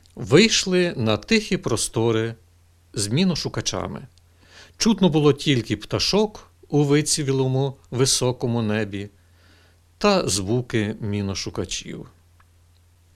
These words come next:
Невидима стіна відділяла саперів.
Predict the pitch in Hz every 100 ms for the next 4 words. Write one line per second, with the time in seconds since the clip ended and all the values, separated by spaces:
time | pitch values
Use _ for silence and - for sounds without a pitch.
0 | _ - 123 120 117 98 160 233 185 196
1 | 190 180 - - 151 147 104 90 80 82
2 | _ _ _ _ _ - 98 104 90 113
3 | 104 95 92 - - - 87 82 92